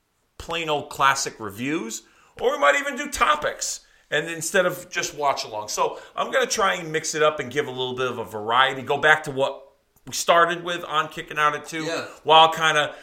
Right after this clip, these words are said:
Speaker 1: mixing up the format a little bit. Still might not run every single week on this podcast, but it, at least once, twice, maybe even three times, maybe four times a month, you'll get a podcast. But there will be content for you, fresh,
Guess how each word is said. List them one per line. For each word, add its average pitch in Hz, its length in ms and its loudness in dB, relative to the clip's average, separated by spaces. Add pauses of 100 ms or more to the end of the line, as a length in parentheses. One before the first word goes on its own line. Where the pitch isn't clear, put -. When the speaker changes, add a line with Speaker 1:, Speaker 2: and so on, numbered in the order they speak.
Speaker 1:
mixing 170 340 0
up 156 160 -2
the 147 80 0
format 151 460 -2
a 143 40 -4
little 143 280 -2
bit. 143 440 -2
Still 202 480 4
might 196 280 4
not 196 180 6
run 196 260 6
every 185 280 -2
single 180 400 -2
week 196 240 -4
on 185 180 2
this 180 140 -8
podcast, 175 760 2
but 165 320 0
it, 156 220 -12
at 156 160 -4
least 175 260 -6
once, 170 320 -2
twice, 165 380 0
maybe 165 240 -6
even 156 100 -12
three 165 220 -10
times, 160 260 -4 (220)
maybe 240 200 6
four 277 240 4
times 214 280 6
a 151 40 -4
month, 123 260 0 (260)
you'll 143 100 2
get 160 140 4
a - 20 8
podcast. 135 600 -2
But 131 280 0 (140)
there 160 100 6
will 185 120 4
be 185 80 -2
content 156 580 0
for 139 240 -4
you, 135 80 -2
fresh, 156 460 0